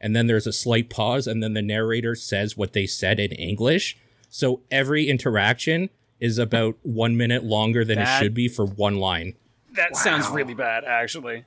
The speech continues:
Speaker 3: That sounds like a bad
Speaker 2: I,
Speaker 3: movie.
Speaker 2: I've been
Speaker 1: bad.
Speaker 2: hearing about this game because of the character creator. I'd heard good things about the character creator for this game, but, uh,
Speaker 1: So,
Speaker 2: yeah,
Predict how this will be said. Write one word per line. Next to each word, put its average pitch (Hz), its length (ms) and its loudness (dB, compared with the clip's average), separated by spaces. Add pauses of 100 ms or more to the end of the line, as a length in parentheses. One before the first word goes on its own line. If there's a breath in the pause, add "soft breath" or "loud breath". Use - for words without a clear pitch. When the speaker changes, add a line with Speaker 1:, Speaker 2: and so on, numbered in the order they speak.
Speaker 3:
That - 120 -6
sounds 170 160 2
like 160 100 2
a - 40 -4
bad 123 320 -2
Speaker 2:
I, 202 100 0
Speaker 3:
movie. 143 160 0
Speaker 2:
I've 208 120 -2
been - 80 -4
Speaker 1:
bad. - 40 0
Speaker 2:
hearing 208 140 0
about 185 120 0
this 165 100 -6
game 175 160 0
because 160 260 -2
of 139 80 -6
the 135 160 2
character 175 360 -2
creator. 98 520 -2 (140)
I'd 131 160 2
heard 147 440 0
good 151 220 2
things 165 140 4
about 147 80 0
the 120 60 -6
character 139 320 0
creator 101 240 -2
for 104 120 -4
this 98 120 -2
game, 92 340 -4
but, 92 360 -4
uh, 95 300 -6
Speaker 1:
So, - 140 4 (120)
Speaker 2:
yeah, 110 260 -4